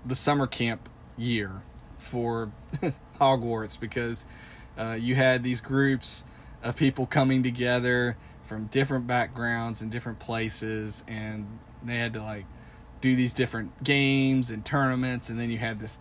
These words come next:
dance where people got asked to, and it was very middle school, uh, <laughs> asking, uh, asking for dates to the dance, and then at the end of the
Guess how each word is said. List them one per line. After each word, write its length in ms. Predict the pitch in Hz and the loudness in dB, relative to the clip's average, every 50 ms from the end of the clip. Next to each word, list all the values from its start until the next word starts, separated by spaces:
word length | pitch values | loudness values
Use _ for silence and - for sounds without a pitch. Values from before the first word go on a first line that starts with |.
| 123 117 | -6 -2
dance 580 | - 135 135 135 135 131 127 127 123 - - | 2 4 4 4 4 4 2 0 -2 -4 -4
where 100 | 139 123 | -6 -6
people 260 | - - 127 - 120 113 | -4 -4 -4 -4 -4 -6
got 240 | 107 117 113 - - | -6 -6 -6 -6 -6
asked 440 | - 120 120 120 120 120 - - - | -4 -2 0 0 0 -2 -4 -6 -6
to, 240 | - 117 117 117 113 | -4 -2 -2 -2 -2
and 100 | 117 117 | -4 -4
it 60 | 95 | -6
was 120 | 117 110 | -6 -8
very 520 | - - 120 120 120 120 120 117 117 117 113 113 113 | -6 -2 0 0 2 2 2 0 -2 -2 -4 -6 -4
middle 200 | 123 127 123 120 | -4 -2 -2 0
school, 720 | 120 - - - - 127 120 120 120 120 117 117 117 107 - - - - - - - - - - - - - | 0 0 0 0 0 0 0 0 0 0 0 -2 -2 -4 -6 -12 -20 -20 -20 -20 -20 -20 -20 -20 -20 -18 -18
uh, 580 | 120 107 53 - - - - 135 113 143 135 104 - 120 127 - | -16 -14 -14 -14 -14 -6 -4 0 0 0 0 0 -4 -10 -12 -14
<laughs> 240 | - - - - - | -14 -16 -16 -8 -4
asking, 680 | 117 120 117 - - - 120 117 113 113 113 107 - - - - - - - 127 127 139 - - - - - - - - - - - - - - - - - | -2 0 0 -2 -2 -2 -2 -2 -2 -2 -4 -6 -8 -12 -18 -20 -20 -18 -16 -14 -14 -14 -16 -18 -20 -20 -20 -20 -20 -18 -18 -18 -18 -18 -20 -20 -18 -14 -14
uh, 260 | 117 107 101 101 95 - - - - | -12 -12 -12 -12 -14 -16 -18 -12 -6
asking 420 | 117 120 120 - - 117 113 104 - - | -4 -4 -4 -4 -4 -4 -4 -4 -6 -6
for 120 | - 113 | -6 -6
dates 560 | 95 - 123 123 120 117 120 113 92 - - | -4 0 2 2 4 4 2 0 -2 -4 -8
to 160 | - - - 107 | -6 -6 -8 -8
the 120 | 120 101 | -10 -10
dance, 600 | 95 - 120 120 123 120 120 120 120 113 - - | -6 -4 -2 0 0 0 0 0 -2 -2 -4 -4
and 120 | 110 107 107 | -6 -6 -6
then 280 | 107 110 110 107 104 - - - - - - - - - - | -4 -4 -4 -6 -6 -8 -12 -18 -20 -20 -20 -20 -20 -8 -4
at 180 | 113 113 110 - | -4 -4 -2 -2
the 200 | 117 113 117 120 | -2 0 2 2
end 260 | 123 123 120 120 117 | 2 2 2 0 0
of 100 | 117 113 | -2 -4
the 220 | 117 117 117 110 | -4 -6 -6 -6